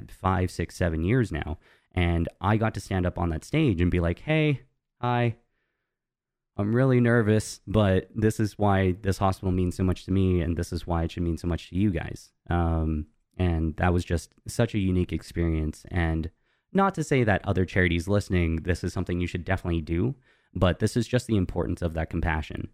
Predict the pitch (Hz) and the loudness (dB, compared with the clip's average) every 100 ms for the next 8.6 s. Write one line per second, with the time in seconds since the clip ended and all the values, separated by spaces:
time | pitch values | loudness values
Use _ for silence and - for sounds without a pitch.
0 | - 85 85 82 85 82 92 62 82 82 | -4 -2 0 0 0 0 -2 -2 -2 -2
1 | 78 90 82 80 - 85 87 82 82 82 | 0 0 -2 -2 -4 -6 -2 -4 -2 -2
2 | 80 90 110 151 95 87 82 - 90 82 | -2 0 2 2 2 0 -4 -4 -2 0
3 | 82 - 107 90 85 85 117 123 87 85 | -2 0 -2 0 -2 0 2 2 2 0
4 | - 120 87 - _ _ _ _ _ _ | -2 -2 -2 -6 _ _ _ _ _ _
5 | 127 175 175 120 - _ _ _ _ _ | 0 2 4 2 0 _ _ _ _ _
6 | _ 104 101 120 147 147 - 127 120 113 | _ -6 0 0 0 -2 -2 0 2 0
7 | 113 117 110 - 120 101 92 175 160 117 | 0 0 0 0 2 2 2 2 2 2
8 | - 98 90 85 - - | 0 0 2 0 -4 -12